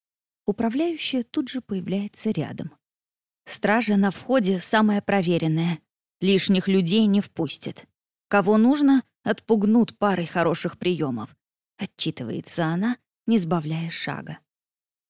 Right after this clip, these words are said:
"Ты успела их натренировать за три дня?" спрашиваю удивленно. "Они были самыми устойчивыми. Я их сразу выделила", отвечает Неха. "Хорошо.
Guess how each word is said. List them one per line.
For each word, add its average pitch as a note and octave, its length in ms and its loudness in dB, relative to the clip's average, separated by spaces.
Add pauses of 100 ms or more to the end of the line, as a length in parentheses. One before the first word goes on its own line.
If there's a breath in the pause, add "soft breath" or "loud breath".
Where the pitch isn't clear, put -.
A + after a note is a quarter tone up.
"Ты D#3 140 -2
успела D3+ 520 -2
их - 320 -6
натренировать D#3 800 -2
за C#3+ 180 -4
три D#3 200 -8
дня?" E3 320 -4 (240)
спрашиваю E3 600 -10
удивленно. D#3+ 720 -10 (680)
"Они B3+ 260 4
были A3+ 320 4
самыми G#3 540 2
устойчивыми. D3+ 920 -2 (460)
Я C#4+ 200 0
их A#3 180 -2
сразу F3+ 420 2
выделила", E3 600 -2 (280)
отвечает E3 600 -8
Неха. D#3+ 380 -8 (760)
"Хорошо. A3 560 -2